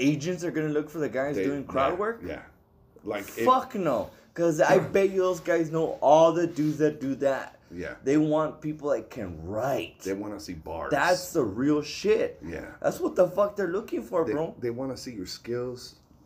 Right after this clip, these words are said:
Speaker 2: you know, like
Speaker 1: That's what the fuck they're looking for.
Speaker 2: Uh, Matt, Matt hates crowd work.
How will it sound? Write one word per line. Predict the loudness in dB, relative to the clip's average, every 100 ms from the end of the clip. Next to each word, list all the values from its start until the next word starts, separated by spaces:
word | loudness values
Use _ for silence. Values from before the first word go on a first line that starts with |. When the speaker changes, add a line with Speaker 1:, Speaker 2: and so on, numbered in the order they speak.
| _
Speaker 2:
you | -8 -4
know, | -2 -4 -2
like | -4 -4 -16 -20 -20
Speaker 1:
That's | -10
what | -10 -8
the |
fuck | -6 -8 -4
they're | -4
looking | -4 -6 -10
for. | -6 -2 -2
Speaker 2:
Uh, | -2
Matt, | -6 -6 -4 -6 -10 _ _ _ -10
Matt | -6 -6 -8 -12
hates | -18 -10 -10 -10 -18 -20 _ _
crowd | -14 -12 -10
work. | -12 -16 -20